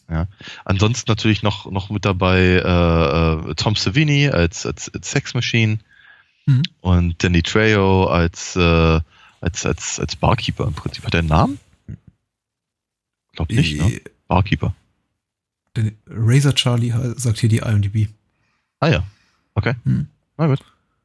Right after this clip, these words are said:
Speaker 2: Ja, noch,
Speaker 1: Ja.
Speaker 2: noch so, noch so ein paar Gr-, Größen oder kleinere Größen vergangener Tage. Cheech Marin spielt
Speaker 1: Ja,
Speaker 2: irgendwie
Speaker 1: natürlich.
Speaker 2: drei,
Speaker 1: Drei,
Speaker 2: drei
Speaker 1: drei Rollen,
Speaker 2: Rollen.
Speaker 1: ja.
Speaker 2: Äh, Fred Williamson aus, äh, Tausend und einem Genrefilm der siebziger Jahre auch bekannt. Hier spielt den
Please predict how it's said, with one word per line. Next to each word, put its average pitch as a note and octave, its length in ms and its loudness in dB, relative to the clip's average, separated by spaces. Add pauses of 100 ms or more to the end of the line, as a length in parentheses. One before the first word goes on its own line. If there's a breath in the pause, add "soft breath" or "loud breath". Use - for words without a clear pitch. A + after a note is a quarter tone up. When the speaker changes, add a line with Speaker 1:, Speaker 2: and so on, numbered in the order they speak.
(480)
Speaker 2:
Ja, F3 80 0
noch, F#3+ 80 2
Speaker 1:
Ja. F3+ 80 2
Speaker 2:
noch F#3 140 0
so, F3+ 200 -4
noch F3 120 -2
so F#3+ 120 -2
ein D#3+ 60 0
paar D#3+ 420 2
Gr-, A#2 320 -2
Größen B2 520 2
oder A#2 200 -2
kleinere A#2+ 420 2
Größen A#2+ 360 -2
vergangener A#2 440 -2
Tage. A#2 320 -2
Cheech - 300 -4
Marin A#2+ 440 0
spielt - 260 -2
Speaker 1:
Ja, A2+ 280 4
Speaker 2:
irgendwie G2 240 -2
Speaker 1:
natürlich. A2+ 300 0
Speaker 2:
drei, G#2+ 160 0
Speaker 1:
Drei, A#2 200 -4
Speaker 2:
drei A2+ 80 -4
Speaker 1:
drei G#2+ 180 0
Rollen, A2 440 0
Speaker 2:
Rollen. E2 160 -8 (920 loud breath)
Speaker 1:
ja. A2 120 -4
Speaker 2:
Äh, A2+ 60 -2
Fred A#2 260 -2
Williamson B2 840 2 (200)
aus, - 340 -12
äh, F#2 160 -8
Tausend A#2 380 0
und - 60 -6
einem A2+ 880 -2
Genrefilm A#2+ 440 0
der A2+ 80 6
siebziger B2 360 2
Jahre A2+ 220 2
auch - 120 -8
bekannt. A2+ 460 -2
Hier A#2+ 180 -4
spielt - 280 -6
den A2 720 -4